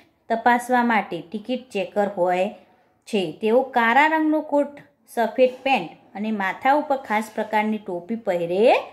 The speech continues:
છે. ડબ્બાના દરેક મુસાફર પાસેથી ટિકિટ માંગીને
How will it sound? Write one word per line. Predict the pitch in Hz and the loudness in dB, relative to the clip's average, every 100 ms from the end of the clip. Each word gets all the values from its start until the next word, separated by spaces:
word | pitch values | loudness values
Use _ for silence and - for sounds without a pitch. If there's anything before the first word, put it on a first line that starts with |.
| - _ _ _ _ - | -20 _ _ _ _ -4
છે. | 233 165 - - | -2 -4 -12 -8
ડબ્બાના | 196 208 254 277 | 0 2 4 2
દરેક | 262 214 247 339 | 0 2 2 2
મુસાફર | 311 262 262 254 254 | 0 0 0 -2 -2
પાસેથી | 254 220 220 214 - | 0 -2 -2 -8 -10
ટિકિટ | 190 - 220 214 | -18 -12 -8 -4
માંગીને | 202 190 208 262 311 202 | -4 -2 -2 2 2 0